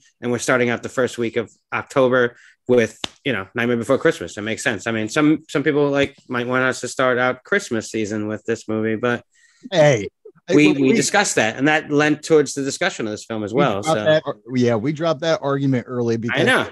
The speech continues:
Speaker 1: which
Speaker 2: it
Speaker 1: has led to not having, you know, like you said, John, with doing classics.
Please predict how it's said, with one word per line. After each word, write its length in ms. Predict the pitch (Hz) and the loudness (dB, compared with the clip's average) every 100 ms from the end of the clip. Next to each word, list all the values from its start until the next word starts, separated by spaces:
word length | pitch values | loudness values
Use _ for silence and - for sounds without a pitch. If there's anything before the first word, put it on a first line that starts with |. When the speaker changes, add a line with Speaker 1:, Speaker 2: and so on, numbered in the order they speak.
| 139 - | -6 2
Speaker 1:
which 220 | 160 165 | 2 2
Speaker 2:
it 40 | |
Speaker 1:
has 120 | 165 156 | -2 2
led 220 | 170 151 | 2 2
to 360 | - 170 147 - _ _ _ _ _ _ _ - | 0 0 0 -6 _ _ _ _ _ _ _ -4
not 200 | 151 143 | -2 0
having, 260 | 151 143 151 156 | 0 -2 -2 0
you 120 | 160 | 0
know, 140 | 143 139 | -2 -2
like 200 | 139 127 | -4 -6
you 60 | |
said, 220 | 135 190 117 | -4 -4 -2
John, 240 | 110 110 | -4 -4
with 200 | 107 107 - | -8 -8 0
doing 220 | 123 117 | 2 2
classics. 840 | - 127 139 107 107 - - - | 2 0 0 -2 -6 -10 -20 -20